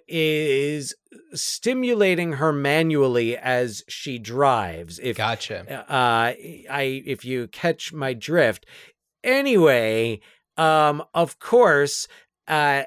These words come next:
Speaker 1: as things progress, uh, the car gets faster, she's driving, and then exactly at the point of orgasm, she drives right off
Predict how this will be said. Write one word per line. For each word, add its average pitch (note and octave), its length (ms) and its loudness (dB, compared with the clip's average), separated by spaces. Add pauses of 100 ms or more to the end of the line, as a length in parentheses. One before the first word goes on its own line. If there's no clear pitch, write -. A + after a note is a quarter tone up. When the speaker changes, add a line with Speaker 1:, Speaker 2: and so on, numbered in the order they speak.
Speaker 1:
as D#3 640 -2
things D#3+ 380 -2
progress, C#3+ 1000 0 (100)
uh, C#3 640 2
the C#3 160 -2
car C#3+ 380 2
gets A2+ 360 -2
faster, F#3 840 4 (280)
she's A2 420 -6
driving, F#3 680 2
and D3+ 300 -4
then C#3 600 0 (100)
exactly D3 920 2
at E3 140 2
the B2+ 100 -2
point G#3+ 400 -2
of D#3+ 160 -2
orgasm, F3 880 0 (340)
she A#2 880 -2
drives C#3 880 0 (140)
right G#3+ 400 4
off F3 400 2